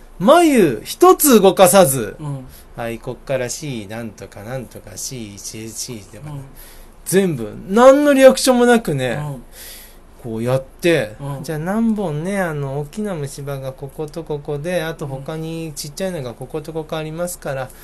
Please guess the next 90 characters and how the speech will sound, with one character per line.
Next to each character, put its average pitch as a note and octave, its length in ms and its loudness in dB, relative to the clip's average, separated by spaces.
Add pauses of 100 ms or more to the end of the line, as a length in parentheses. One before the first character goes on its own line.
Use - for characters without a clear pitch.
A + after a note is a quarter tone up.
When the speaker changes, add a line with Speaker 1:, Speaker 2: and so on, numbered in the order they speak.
(160)
Speaker 1:
ま C#3 60 -10
あ、 C3+ 40 -10
計 D3 200 -8
画 D3 160 -10
的 E3 360 -10
に F3 80 -6
直 D#3+ 180 -6
し F3+ 60 -12
て - 140 -10
い D3+ 80 -10
き D3+ 100 -14
ま D3 140 -6
し C#3+ 120 -8
ょ F3+ 80 0
う、 C#3+ 40 -4
み A2+ 80 -8
た G#2 140 -12
い - 20 -14
な。 G2 60 -16
Speaker 2:
う D3 280 -8
ん。 A#2 60 -14 (320)
Speaker 1:
す G3 300 -2
っ - 20 0 (140)
ご C#4 200 6
い G#3+ 80 4
ね、 D3 300 0 (180)
Speaker 2:
う C#3+ 60 -10
ん。 C3 240 -8 (240)
Speaker 1:
丁 A#3+ 340 6
寧 D#3 280 0
に、 G2+ 220 -8
Speaker 2:
う - 0 -
ん。 - 40 -20
Speaker 1:
こ - 1000 -12 (680)
う、 B2 40 -14
な A#2+ 120 -8
ん D3 80 -2
つ C#3+ 120 -6
う - 20 -10
の？ F3+ 80 -10
Speaker 2:
そ G3+ 40 -10
り F4+ 120 -6
ゃ - 40 2
そ - 320 6
う - 20 8 (240)
で B3+ 280 10
し - 80 2
ょ G#3 40 4
う G3+ 60 8
よ。 A#3 40 8
Speaker 1:
や F#3+ 60 6
っ - 20 6
て C4 60 6
く B3 40 6
れ A#3+ 100 6
て、 A#3 440 6 (480)
Speaker 2:
う D#3+ 40 -8
ん。 - 40 -
Speaker 1:
あ、 E3+ 260 -4 (640)
今 F#3+ 280 -2
ま C#4 220 6
で G#3 140 2
の C3+ 260 -2
俺 D#3 180 -4
が E3+ 200 0 (180)
思 E3+ 240 -4
っ F#3+ 60 -4
て - 80 -4
い C#3 60 -4
た C3 120 -4
イ A#2+ 100 -4
メ D3+ 140 -2
ー C#3+ 40 -2
ジ B2 100 -6
っ - 60 -12
て A#2 40 -10
何 F#3+ 300 -2
だ F4+ 80 2
っ - 80 -4
た F#3+ 180 0
ん D#3 60 -2
だ B2+ 100 -2
ろ A2+ 80 -6
う A2 40 -8
と - 60 -6
思 C#3+ 340 -4
っ - 20 -18
て。 F#2+ 80 -14
Speaker 2:
う - 20 -12
ん。 F#2 40 -14